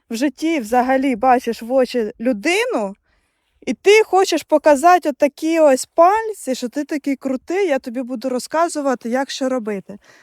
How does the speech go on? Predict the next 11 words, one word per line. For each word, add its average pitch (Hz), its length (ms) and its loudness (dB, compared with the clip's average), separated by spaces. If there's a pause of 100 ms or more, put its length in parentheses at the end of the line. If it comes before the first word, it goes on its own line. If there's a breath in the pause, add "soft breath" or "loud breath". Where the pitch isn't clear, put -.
(120)
В 220 40 -6
мене 370 220 0
коханий 339 480 -4
знає, 240 440 -4
що, 226 340 -6 (720 soft breath)
е, 226 260 0
коли 311 360 2
я 294 260 4
не 277 160 6
прошу 247 380 -4
поради, 226 720 0